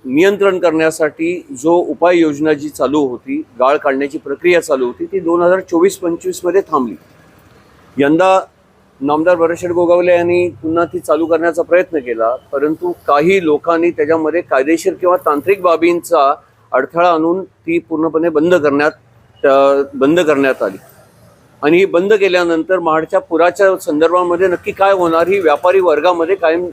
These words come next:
जी भीती असते, ती भीती आमच्यामध्ये बोलली गेली की आता आपण नक्की करायचं काय.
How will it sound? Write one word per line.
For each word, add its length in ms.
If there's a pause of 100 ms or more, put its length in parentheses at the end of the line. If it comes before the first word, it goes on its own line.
(240)
जी 100
भीती 360
असते, 420
ती 180
भीती 240
आमच्यामध्ये 400
बोलली 260
गेली 240 (500)
की 60
आता 220
आपण 200
नक्की 240
करायचं 440
काय. 160